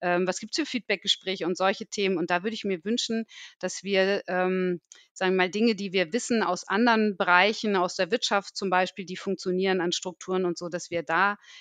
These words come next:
äh, im, im Fußball einfach noch besser werden, weil ich glaube, da lassen wir wirklich noch richtig viel liegen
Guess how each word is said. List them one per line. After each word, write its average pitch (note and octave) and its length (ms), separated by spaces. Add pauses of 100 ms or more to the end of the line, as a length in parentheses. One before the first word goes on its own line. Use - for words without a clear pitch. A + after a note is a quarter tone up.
(160)
äh, F3 320
im, F3 280
im F3+ 120
Fußball G3+ 420
einfach F#3 220
noch F#3 160
besser E3 300
werden, D#3 240
weil D#3+ 80
ich D#3 80
glaube, E3+ 240
da E3+ 100
lassen F3 400
wir F3 180 (160)
wirklich G#3+ 340
noch F3 160
richtig - 360
viel F#3+ 600 (320)
liegen F#3 400